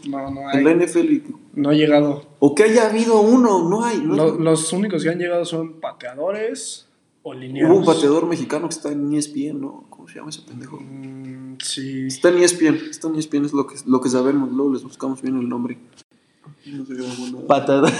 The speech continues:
Speaker 3: <laughs> pateadores mexicanos.
Speaker 2: No, no, no sé, ya no sé qué, qué jugaba, pero es este
Speaker 3: Es que
Speaker 2: Raúl Alera, el de E S P N, ¿no?
Speaker 3: tuvimos que hacer un corte.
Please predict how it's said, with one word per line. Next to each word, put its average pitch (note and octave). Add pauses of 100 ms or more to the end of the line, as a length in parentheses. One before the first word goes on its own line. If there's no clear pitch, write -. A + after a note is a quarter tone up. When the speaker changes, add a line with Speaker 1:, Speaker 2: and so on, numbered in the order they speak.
(240)
Speaker 3:
<laughs> -
pateadores E3
mexicanos. D#3
Speaker 2:
No, D3+
no, G#3+
no A#3
sé, B3
ya A3 (180)
no A3+
sé -
qué, A3 (280)
qué F3
jugaba, F3
pero C#3
es D3+
este E3
Speaker 3:
Es -
que B2+
Speaker 2:
Raúl D3 (120)
Alera, C#3
el A#2+
de A#2+
E B2
S -
P A#2+
N, B2
¿no? C3+
Speaker 3:
tuvimos E3
que D#3
hacer C#3+
un C3
corte. A#2+